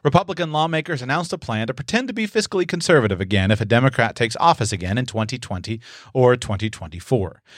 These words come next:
The G O P said it would begin to decry deficit spending and the twenty trillion dollar debt in order to win votes as soon as political power swung back to the opposing party.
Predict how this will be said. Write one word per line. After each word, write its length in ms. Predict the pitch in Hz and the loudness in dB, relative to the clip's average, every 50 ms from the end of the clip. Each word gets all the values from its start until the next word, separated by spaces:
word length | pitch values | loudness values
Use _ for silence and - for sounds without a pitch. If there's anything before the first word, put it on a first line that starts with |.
| - - - _ | -20 -20 -8 _
The 100 | - 127 | 0 2
G 200 | 113 139 165 180 | 4 6 6 6
O 80 | 175 | 6
P 180 | - - 165 185 | 4 2 0 0
said 220 | 170 - 156 143 | 2 2 2 2
it 60 | 143 139 | 2 -2
would 120 | 143 123 | -4 -6
begin 300 | 131 123 117 139 143 139 | -6 0 2 2 2 2
to 100 | - 123 | 0 -4
decry 400 | 107 113 - - 151 143 143 147 | -6 -6 -4 -2 0 0 0 0
deficit 500 | 139 113 147 160 - 156 135 - 131 120 | 2 2 0 0 2 -2 -4 -4 -6 -8
spending 400 | - - - 113 107 110 139 160 | -4 0 0 2 2 0 0 -2
and 100 | 139 113 | -2 -2
the 40 | 107 | -4
twenty 360 | - - - 190 202 - 214 | -4 -2 -2 -2 -2 -2 -6
trillion 340 | - - 175 165 156 151 139 | -4 -2 0 0 0 2 4
dollar 260 | 127 120 117 117 110 | 4 4 6 4 4
debt 260 | 104 - 85 95 117 | 2 0 -2 -4 -4
in 140 | - - 131 | -4 0 2
order 220 | 131 151 160 165 | 4 6 6 4
to 120 | 156 - 135 | 2 0 0
win 260 | 110 123 165 202 202 | 0 2 2 2 2
votes 380 | 156 127 104 107 117 - - - - - - - - - - | 2 2 2 2 0 -4 -8 -12 -12 -16 -20 -20 -16 -2 0
as 180 | 127 123 - | 0 0 2
soon 160 | - 180 190 202 | 4 4 4 4
as 140 | 196 151 | 4 2
political 440 | - - 120 113 143 180 202 185 - | 0 -2 2 4 4 4 4 2 -2
power 380 | 170 - - 110 107 110 117 113 | -6 -2 2 2 4 4 2 0
swung 400 | - - - 127 131 135 127 113 | -2 -4 -2 -2 -2 -2 -2 -2
back 300 | 104 101 98 104 107 - | 0 0 0 0 -2 -4
to 80 | - | -8
the 120 | 98 101 101 | -6 -4 -4
opposing 480 | 98 - - - 101 98 87 95 95 | -4 -4 -4 -2 -2 0 0 -2 -6
party. 380 | 87 - 92 80 73 69 50 - | -6 -6 -6 -6 -6 -8 -12 -18